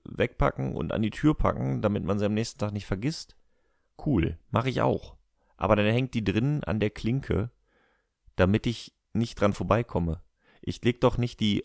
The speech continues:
offene Mülltüte vor die Tür, die das ganze Treppenhaus voll stinkt. Also es stinkt dann wirklich. Ich meine, immerhin keine Raucher, also es ist jetzt kein, keine Asche, die ja nochmal so einen besonderen eigenen Duft hat.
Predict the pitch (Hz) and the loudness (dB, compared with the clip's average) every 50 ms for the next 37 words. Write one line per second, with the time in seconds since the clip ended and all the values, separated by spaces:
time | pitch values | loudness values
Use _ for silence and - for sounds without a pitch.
0 | _ - - - 113 - - 139 127 117 107 104 110 123 - 131 127 - 135 127 | _ -2 0 0 0 0 0 0 2 2 4 2 2 2 2 0 0 0 0 -2
1 | - - 113 113 113 110 104 - - - 131 123 113 113 120 123 - - 113 104 | 0 0 0 2 2 0 -4 -6 -2 2 4 4 6 4 4 0 -2 -4 -4 -2
2 | 110 107 - - 107 110 113 - - - - - 110 101 - - - - - - | -2 -2 -2 -2 -2 -2 -4 -6 -6 -6 -4 -4 -6 -6 -6 -8 -8 -8 -8 -6
3 | - - - - - - - - - _ _ _ _ _ _ _ _ _ _ _ | -6 -8 -10 -12 -12 -12 -12 -16 -18 _ _ _ _ _ _ _ _ _ _ _
4 | _ _ _ _ _ - - 95 98 101 - - 165 147 - - 82 85 98 107 | _ _ _ _ _ -2 -2 0 0 0 0 0 0 0 2 2 0 2 2 0
5 | 101 - - - - - _ _ _ _ - 104 104 113 113 107 98 117 117 117 | -2 -4 -8 -10 -12 -14 _ _ _ _ -4 2 4 4 6 6 6 4 4 4
6 | 110 120 110 104 90 87 82 95 - - 165 170 175 - - 98 98 92 95 90 | 2 2 2 2 4 6 4 4 4 4 2 2 2 2 0 0 0 0 -2 -2
7 | - - - 92 - - - 101 98 98 95 95 - _ _ - - - - - | -4 -6 -8 -8 -6 -2 -2 0 0 0 -2 -4 -6 _ _ -20 -20 -20 -20 -20
8 | - _ _ - - 101 98 95 90 95 90 - - - 113 113 - - 156 151 | -20 _ _ -4 -2 0 0 2 2 0 0 -2 -2 -4 -4 -2 0 2 2 2
9 | 151 147 127 110 95 92 92 92 98 98 - - 92 90 90 90 87 87 82 - | 2 0 0 -2 0 0 2 2 0 0 -2 -2 -4 -2 -2 -2 -4 -4 -4 -4
10 | 90 90 107 110 101 101 90 - - - 98 113 131 139 143 135 123 117 123 135 | -4 -2 -2 -2 -2 -2 -4 -4 -4 -4 -2 -2 0 -2 -2 -2 -4 -2 -2 -4
11 | 127 113 120 139 - - - - - 170 - - - | 0 2 0 0 0 -2 -6 -4 -4 -4 -4 -6 -20